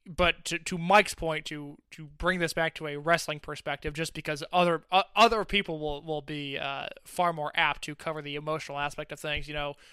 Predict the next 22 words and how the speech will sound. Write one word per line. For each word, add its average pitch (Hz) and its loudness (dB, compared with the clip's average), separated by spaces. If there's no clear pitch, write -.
Brody 220 0
wrestled 208 -2
twenty 202 -2
matches 175 -2
in 151 -10
Dragon 156 -6
Gate 156 -6
U 156 -4
S 143 -6
A, 139 -2
and 170 6
he 175 6
was 175 0
only 196 0
pinned 180 -2
three 170 -8
times. 135 -8
He 156 -12
was 151 -6
pinned 175 -6
by 156 0
Yamato 175 2